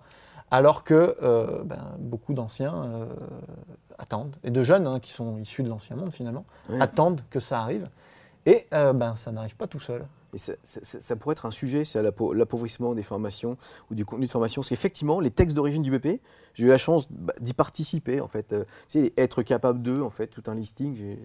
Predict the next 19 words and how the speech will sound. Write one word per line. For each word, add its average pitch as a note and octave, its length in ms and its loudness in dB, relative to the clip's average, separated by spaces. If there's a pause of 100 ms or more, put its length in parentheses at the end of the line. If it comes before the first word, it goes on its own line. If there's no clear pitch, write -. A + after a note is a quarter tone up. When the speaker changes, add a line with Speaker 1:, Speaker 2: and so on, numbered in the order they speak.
(100)
Speaker 2:
j'ai F#2 240 -6
échangé, C3+ 400 -4
en C3 40 -8
fait, A2 220 -4
là-dessus. A#2+ 320 -4
Je C#3 60 -16
faisais G#2 160 -10
partie - 260 -12
des, G2+ 220 -6 (640)
des A2 100 -6
consultants, B2 400 -4
c'est B2+ 140 -2
un B2+ 80 4
autre B2+ 120 2
terme A#2+ 200 2
à G#2+ 60 0
l'époque, G#2+ 300 -4
peu A2+ 120 2
importe. - 400 -2